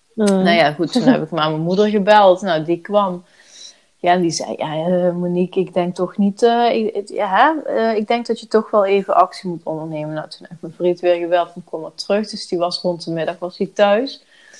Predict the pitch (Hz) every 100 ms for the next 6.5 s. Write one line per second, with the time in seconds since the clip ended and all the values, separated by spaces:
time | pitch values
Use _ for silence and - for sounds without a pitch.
0 | - - - _ _ _ _ - 233 233
1 | 311 - 262 285 226 190 185 185 185 180
2 | - 233 196 180 190 196 170 185 180 -
3 | 180 160 175 190 - - 175 175 170 -
4 | - 175 170 170 165 - - - - 185
5 | - 180 180 165 180 170 170 170 170 151
6 | 175 180 156 160 220